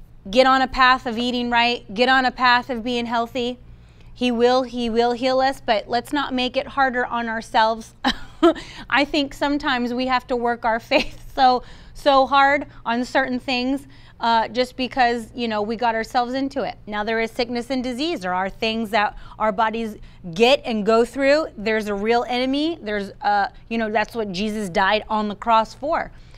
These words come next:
So we can live in divine healing, that we can live in divine healing. Look at Britt. She says, "I was on blood pressure meds. Now that I lost weight, I don't have to be on it anymore." So see what a simple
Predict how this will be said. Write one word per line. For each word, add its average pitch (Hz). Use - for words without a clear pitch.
So 233
we 233
can 247
live 269
in 262
divine 247
healing, 214
that 220
we 226
can 240
live 240
in 233
divine 214
healing. 196
Look 226
at 233
Britt. 240
She 220
says, 208
"I 220
was 233
on 208
blood 226
pressure 240
meds. 226
Now 214
that 214
I 208
lost 208
weight, 220
I 208
don't 214
have 208
to 214
be 240
on 294
it 247
anymore." 175
So -
see 277
what 262
a 220
simple 277